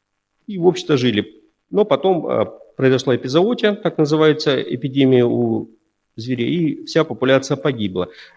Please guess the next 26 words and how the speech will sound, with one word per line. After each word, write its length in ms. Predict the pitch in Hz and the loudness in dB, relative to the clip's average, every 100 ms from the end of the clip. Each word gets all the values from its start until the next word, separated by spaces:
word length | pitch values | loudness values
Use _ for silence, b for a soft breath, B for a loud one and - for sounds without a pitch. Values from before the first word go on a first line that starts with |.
| - | -4
Э, 240 | 117 113 - | 0 0 -4
были 240 | 143 202 190 | -2 0 2
сведения 440 | - 208 175 160 | 0 -2 2 2
о, 560 | 143 127 151 151 - - - | 2 0 2 2 0 -6 -4
э, 320 | 120 113 101 - - _ _ _ _ _ _ _ - | 2 4 2 -2 -16 _ _ _ _ _ _ _ -6
об 140 | 117 | 0
одичавших 580 | 139 135 165 151 - 139 | 0 0 0 0 0 0
кроликах, 420 | 208 208 165 - | 2 4 2 0
которые, 460 | 120 - 151 143 123 117 | -2 0 4 6 4 2
э, 300 | - 107 101 | -2 -2 0
обитали 440 | - 107 120 151 | 0 -2 -2 0
в 80 | 127 | 0
Орловском 500 | 135 135 131 - 120 | 2 0 -2 -2 -2
районе, 340 | 139 175 160 120 | 0 2 2 2
но 120 | 139 | 0
их 180 | 123 - | -4 -4
судьбу 320 | 123 110 110 | -6 -2 0
я 420 | 98 98 98 98 - | 2 0 0 -6 -6
не 120 | 107 | -4
знаю, 220 | 110 104 | 0 2
не 60 | 113 | 2
отслеживаю, 400 | 113 185 143 - | 2 4 4 0
поэтому 360 | 117 127 98 | 0 0 -2
вот 300 | 104 120 - _ _ _ _ | -2 -6 -12 _ _ _ _
серенький 480 | - 123 120 113 - | -4 2 4 2 -2
цвет. 380 | - 90 - | -6 -4 -4